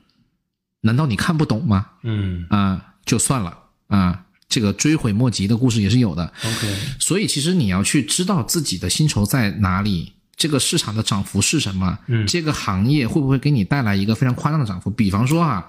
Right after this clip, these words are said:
Speaker 2: 嗯。
Speaker 1: 你从传统互联网跳去N F T、Web三、crypto，
Speaker 2: 嗯，嗯。
Speaker 1: 啊，它的涨幅可能会相对高一些咯。
Speaker 2: 嗯。
Speaker 1: 但是你同时要考虑的问题是，这个钱你能拿多久？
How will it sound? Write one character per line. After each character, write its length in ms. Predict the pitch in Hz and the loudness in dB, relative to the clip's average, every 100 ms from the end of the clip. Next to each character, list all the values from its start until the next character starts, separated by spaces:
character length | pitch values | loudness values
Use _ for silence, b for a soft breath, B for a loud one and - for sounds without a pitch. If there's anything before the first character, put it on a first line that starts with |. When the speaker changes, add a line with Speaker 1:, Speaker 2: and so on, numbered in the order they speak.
| - | -6
Speaker 2:
嗯。 160 | 117 101 87 B B B B B B - - | -2 -2 -4 B B B B B B -6 0
Speaker 1:
你 480 | 117 101 87 87 | 2 2 0 -2
从 280 | 95 107 101 | -4 0 0
传 100 | 113 | 2
统 100 | 120 | 2
互 80 | 113 | 2
联 140 | 110 | 2
网 160 | 104 87 | 2 0
跳 240 | - 110 | 0 0
去 560 | 92 - 98 90 85 101 _ _ _ | -2 0 2 2 0 -4 _ _ _
N 180 | - 110 | -2 0
F 100 | 98 | 2
T、 140 | 104 95 | 2 2
Web 160 | 101 | 2
三、 280 | 90 95 95 - - | 2 0 0 -4 -4
crypto， 300 | 117 123 98 | -2 0 -2
Speaker 2:
嗯， 140 | 98 - | -6 -6
嗯。 60 | 117 | -2
Speaker 1:
啊， 300 | 107 92 98 | 0 -2 -4
它 80 | - | -4
的 80 | 131 | -2
涨 180 | 110 95 | -2 -2
幅 80 | |
可 100 | 117 | 0
能 120 | 98 101 | 2 2
会 320 | 120 95 104 | 2 0 -2
相 160 | - | -2
对 80 | 135 | 0
高 180 | 113 135 | 0 0
一 40 | |
些 80 | 120 | 2
咯。 240 | 123 120 - | 2 0 -4
Speaker 2:
嗯。 260 | 120 107 90 - _ | -4 -4 -4 -10 _
Speaker 1:
但 120 | 151 | 0
是 140 | 160 | 2
你 180 | 139 98 | 2 2
同 240 | - 101 127 | 2 2 2
时 140 | 143 | 2
要 120 | 143 | 0
考 220 | - - | 0 0
虑 80 | 95 | 2
的 80 | 113 | 4
问 100 | 123 | 2
题 100 | 101 | 2
是， 80 | 101 | 0
这 120 | 139 | 0
个 60 | 117 | 0
钱 200 | - 110 | 2 2
你 40 | |
能 100 | 92 | 2
拿 80 | 95 | 2
多 120 | 107 | 2
久？ 140 | 98 | 0